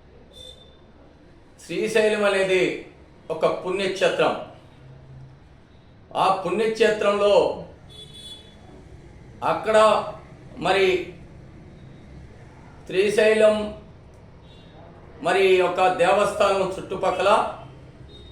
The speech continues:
అనేక కులాలకు భవనాలు ఉన్నాయి. వడ్డర భవనం ఒకటే కాదు, ఆడ రజకులకు ఉన్నాయి, నాయబ్రాహ్మణులకు ఉన్నాయి, ఉప్పర్లకు ఉన్నాయి,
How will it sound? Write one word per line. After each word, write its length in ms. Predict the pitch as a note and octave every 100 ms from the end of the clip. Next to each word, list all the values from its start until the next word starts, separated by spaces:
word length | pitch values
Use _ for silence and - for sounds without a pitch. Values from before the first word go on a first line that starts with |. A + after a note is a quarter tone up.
| - - - -
అనేక 360 | E3 A#3 A#3+
కులాలకు 1000 | A#3 - G#3 G#3 G#3 - G#3 E3 D#3 - - - G#2
భవనాలు 460 | C#3+ F#3+ G3 F#3+
ఉన్నాయి. 220 | E3+ D3 - - - - - - - - - - - - - - -
వడ్డర 380 | - - A#3 A#3
భవనం 400 | A3 A3 A3+ G3
ఒకటే 260 | F3+ A3 G#3+
కాదు, 640 | F#3 F3+ G3 A#3+ A#3 - - - - - - - - - -
ఆడ 140 | B2+ F3
రజకులకు 640 | E3 D3 G#3 G#3 G#3+ G#3
ఉన్నాయి, 460 | G#3 G#3+ G#3+ G#3+ A3 - - - - - -
నాయబ్రాహ్మణులకు 720 | G#2+ C#3+ F3+ G3+ G3+ G#3 G#3
ఉన్నాయి, 440 | G#3 G#3+ G#3+ G#3+ - - - - - A#3+
ఉప్పర్లకు 500 | - G#3 G3+ G3+ G3+
ఉన్నాయి, 420 | G3+ G#3 G#3 G3+